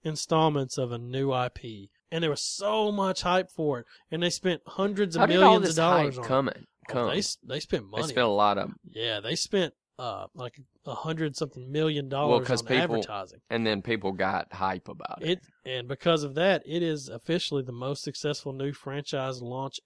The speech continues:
Speaker 1: ever.
Speaker 2: And it sucks.
Speaker 1: And, well, and they didn't send out review copies of that game either. <laughs>
Speaker 2: Really?
Speaker 1: No, they didn't. So they just, I guess they're laughing all the way to the bank.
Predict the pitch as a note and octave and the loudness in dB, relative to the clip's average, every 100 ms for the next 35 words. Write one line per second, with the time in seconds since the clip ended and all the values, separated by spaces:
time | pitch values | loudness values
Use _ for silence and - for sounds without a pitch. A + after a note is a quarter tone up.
0 | - F3 - - _ - G#2+ G2 - - | -8 -8 -8 -20 _ -6 -2 -2 -4 -8
1 | - - - - _ E3+ F#3 F#3 D3+ _ | -8 -14 -16 -16 _ -2 0 0 -4 _
2 | - C3+ C#3 D#3 - C3+ C#3+ D#3 F3 C#3+ | -12 -6 -4 -4 -6 -4 -2 0 -2 -4
3 | - F3 E3+ E3 - D3+ C#3 F#3+ G3+ A#2 | -4 -2 -2 -2 -4 -8 -6 -8 -8 -10
4 | F#2+ G#2 F#2 E2+ - A2 G#2 B2 C3 - | -12 -16 -18 -18 -18 -18 -16 -16 -16 -18
5 | _ _ - - F3 A2 G#2+ E2 - - | _ _ -2 2 4 6 4 2 -6 -14
6 | C#3 D#3+ E3+ E3 F3 G#3 A#2 G#2+ A2 A#2 | -2 2 4 2 2 0 -4 -14 -10 -10
7 | C#3 D3 - - _ _ A#2+ C#3 - D#3 | -8 -8 -10 -14 _ _ -8 -6 -2 2
8 | D#3 D#3+ E3 D#3+ E3 E3 D3 C#3+ F#3 | 4 4 2 0 0 0 -2 -4 -10